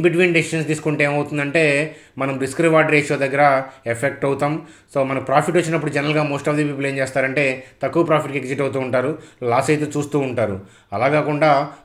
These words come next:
ప్రాపర్ రిస్క్ రివార్డ్ రేషియోతో ప్లాన్ చేసి మనం స్టాప్ లాస్ అన్న తీసుకోవాలి, టార్గెట్ అన్న తీసుకోవాలి. అయితే ఎవరైతే more than వన్ లాట్‌తో ట్రేడ్ చేస్తున్నారో so, మంచి ఆపర్చునిటీ అని చెప్పి చెప్తాను. So, మన టార్గెట్ వన్ రీచ్ అయిన తర్వాత, so,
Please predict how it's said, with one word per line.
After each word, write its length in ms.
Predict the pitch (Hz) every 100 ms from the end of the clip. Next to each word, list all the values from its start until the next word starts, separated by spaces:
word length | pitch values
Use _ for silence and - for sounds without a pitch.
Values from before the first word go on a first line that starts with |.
| -
ప్రాపర్ 320 | 127 139 151 131
రిస్క్ 200 | - 165
రివార్డ్ 260 | 156 151 151
రేషియోతో 320 | 151 151 147 - -
ప్లాన్ 220 | 127 131 143
చేసి 240 | 131 202 233 - - -
మనం 160 | 107 143 151
స్టాప్ 240 | 131 135 151
లాస్ 140 | 156
అన్న 120 | 160 156
తీసుకోవాలి, 480 | 156 - 151 156 202 - - _ _ 151
టార్గెట్ 280 | 156 160 147
అన్న 80 | 160
తీసుకోవాలి. 460 | 127 - 123 110 98 95 - - 127
అయితే 180 | 156 175 147 147 - 131 131
ఎవరైతే 400 | 160 180 175 151 - - - 127
more 120 | 143 165
than 120 | 185 175 143
వన్ 140 | 151 170
లాట్‌తో 280 | 170 175 170
ట్రేడ్ 180 | 156 147 147
చేస్తున్నారో 440 | 143 139 139 156 135 143 - -
so, 100 | 135
మంచి 280 | 131 131 165
ఆపర్చునిటీ 500 | 147 151 151 151 143
అని 120 | 135
చెప్పి 160 | 127 135
చెప్తాను. 440 | 117 131 135 180 - - -
So, 80 | 131
మన 140 | 131
టార్గెట్ 480 | 120 131 135 160 151
వన్ 280 | 127 135 175 170 - _ -
రీచ్ 260 | 139 147
అయిన 140 | 160 151
తర్వాత, 360 | 147 139 139 165 147 147 147 -
so, 100 | -